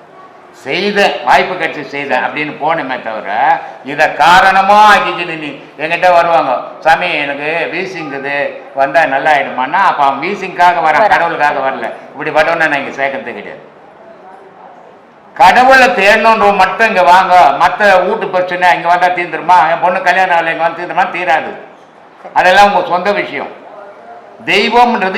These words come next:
Speaker 1: இதுக்கெல்லாம் அப்பாற்பட்டது. யார் குடும்ப விஷயத்தையும் நான் பேசுறதில்லை. யார் குடும்ப விஷயத்தை என்கிட்ட கேட்காதீங்கன்றது. நான் மந்திரம் பண்றேன், தகுடு தரேன், தாயத்து தரேன், விபூதி தரேன்னு சொல்றதே கிடையாது. இங்க சேர்க்கறதும் கிடையாது. அப்படி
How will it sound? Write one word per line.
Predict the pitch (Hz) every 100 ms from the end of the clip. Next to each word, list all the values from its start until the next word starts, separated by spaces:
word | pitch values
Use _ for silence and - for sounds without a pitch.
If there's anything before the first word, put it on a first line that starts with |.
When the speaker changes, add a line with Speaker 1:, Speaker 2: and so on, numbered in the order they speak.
| 208
Speaker 1:
இதுக்கெல்லாம் | 185 180 180 185 208
அப்பாற்பட்டது. | 185 185 190 185 160 147 135
யார் | 139 180 196 180
குடும்ப | 185 202
விஷயத்தையும் | 185 147 151 170 156 127
நான் | 160
பேசுறதில்லை. | 160 139 117 98 - - - - -
யார் | 139 190 -
குடும்ப | 185 190 196
விஷயத்தை | 180 175 165 156
என்கிட்ட | 156 151
கேட்காதீங்கன்றது. | 160 175 156 139 123 110 98 101 - - -
நான் | 147 170
மந்திரம் | 165 170 180 180
பண்றேன், | 156 160 165
தகுடு | 165 175 156
தரேன், | 156 160
தாயத்து | 156 170 180 156
தரேன், | 156 156
விபூதி | 156 160 185 175
தரேன்னு | 151 147 147
சொல்றதே | 143 139 160 151
கிடையாது. | 147 156 196
இங்க | 156
சேர்க்கறதும் | - 160 170 151 139
கிடையாது. | 127 123
அப்படி | 104 92